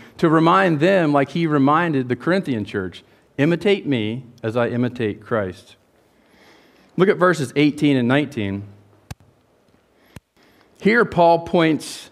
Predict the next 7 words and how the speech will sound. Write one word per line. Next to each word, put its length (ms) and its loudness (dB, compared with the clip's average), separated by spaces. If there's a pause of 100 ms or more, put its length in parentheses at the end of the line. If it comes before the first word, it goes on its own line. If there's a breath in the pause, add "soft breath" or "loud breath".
to 120 0
himself 920 0 (360)
as 200 2
an 80 2
example 480 0
to 80 -2
follow, 640 0